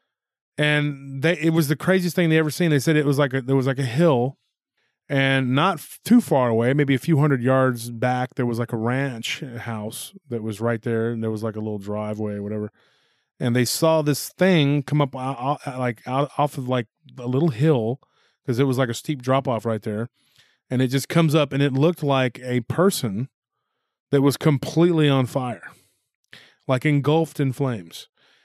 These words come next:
And as they, they, they drive by it and they see it, they could, they could even make out, like, facial features. It looked like a person, like he was a white male. It was just burning up. I think they were on fire. And he said that they, they drove by it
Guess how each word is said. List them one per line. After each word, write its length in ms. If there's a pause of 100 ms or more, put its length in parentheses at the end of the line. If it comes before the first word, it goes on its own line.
(180)
And 380
as 220
they, 340 (160)
they, 160
they 260
drive 380
by 280
it 60
and 120
they 80
see 220
it, 80
they 100
could, 240
they 100
could 140
even 240
make 160
out, 180
like, 160
facial 400
features. 560
It 160
looked 220
like 160
a 40
person, 460
like 240
he 80
was 220
a 100
white 300
male. 400 (840)
It 120
was 160
just 200
burning 300
up. 220 (720)
I 120
think 200
they 120
were 120
on 160
fire. 420 (720)
And 120
he 60
said 240
that 140
they, 160
they 240
drove 440
by 280
it 260